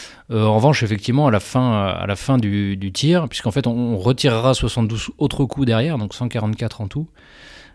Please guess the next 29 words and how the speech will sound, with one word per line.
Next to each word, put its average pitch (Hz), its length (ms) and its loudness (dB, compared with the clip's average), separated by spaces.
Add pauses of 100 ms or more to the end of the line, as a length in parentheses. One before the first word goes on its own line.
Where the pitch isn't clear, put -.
(100)
Euh, 101 1080 0
je 98 160 -2
vais, 104 160 0 (160)
je 101 180 -2
vais 104 280 2
sortir 127 360 -2
de 117 60 0
mon 104 160 2 (220)
poste 117 180 0
de 113 40 0
commandement 110 360 2
de 101 60 0
batterie, 113 320 -2
voir 104 180 2
les 98 100 0
canons 104 260 0
rentrer, 104 640 0
et, 101 60 2
euh, 98 240 0
effectivement, 110 480 0
je 107 80 -2
vois 107 160 2
les, 95 160 2
les 92 100 -2
tubes 117 240 -2
qui - 160 -6
fument 147 360 2
et 104 120 0
la, 98 300 0